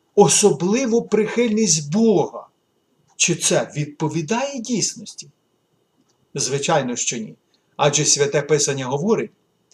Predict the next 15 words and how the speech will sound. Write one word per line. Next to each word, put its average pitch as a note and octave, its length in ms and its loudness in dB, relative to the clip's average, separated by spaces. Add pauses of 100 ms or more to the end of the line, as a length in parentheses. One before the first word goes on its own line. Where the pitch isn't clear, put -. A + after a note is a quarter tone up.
(260)
«Бо F3 200 4
всі E3+ 460 4
зрішили F3+ 720 2 (360)
і G#3 140 4
позбавлені C#3 720 0
слави B2 360 0
Божої». A2 400 -10 (260)
Як D3 220 2
і D#3+ 80 2
написано: D#3+ 680 0 (260)
«Нема D#3 360 2
праведного E3+ 720 0 (100)
ані D3 320 -2
одного». C#3 460 -6 (680)
Біблія D#3+ 760 0